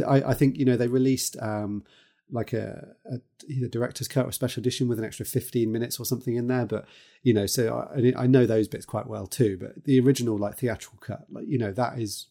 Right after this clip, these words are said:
forged into my brain forever. So yeah, but there's so many iconic scenes. Yeah, and I lo-, I love that, that scene with Miles Dyson when he sort of, like, as he, he breathes his last breath and, uh, blows up the building. So.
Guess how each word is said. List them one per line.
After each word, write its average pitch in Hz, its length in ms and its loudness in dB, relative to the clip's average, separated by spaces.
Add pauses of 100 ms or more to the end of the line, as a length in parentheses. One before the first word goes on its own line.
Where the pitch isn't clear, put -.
forged 113 500 2
into 110 240 -4
my 104 120 -4
brain 107 360 -2
forever. 104 320 -6
So - 140 -8
yeah, 120 160 2
but 123 160 -8
there's 135 180 0
so 165 220 2
many 123 220 6
iconic 104 420 -6
scenes. 98 400 -4 (440)
Yeah, 113 200 6
and 107 100 4
I 117 40 4
lo-, 127 200 8
I 120 60 -2
love 123 240 4
that, 104 260 -12
that 107 180 -8
scene 104 200 -2
with 98 100 -4
Miles 101 240 -6
Dyson 101 380 -8
when 98 140 -14
he 98 60 -14
sort 107 240 -12
of, 101 80 -14
like, 104 280 -14 (120)
as 104 140 -8
he, 101 180 -8 (440)
he 123 160 4
breathes 117 320 2
his 107 100 -6
last 110 260 -4
breath 107 300 -6
and, 104 160 -6
uh, 104 100 -10 (100)
blows 104 220 -4
up 120 60 -8
the 123 80 -8
building. 101 340 -12
So. - 180 -18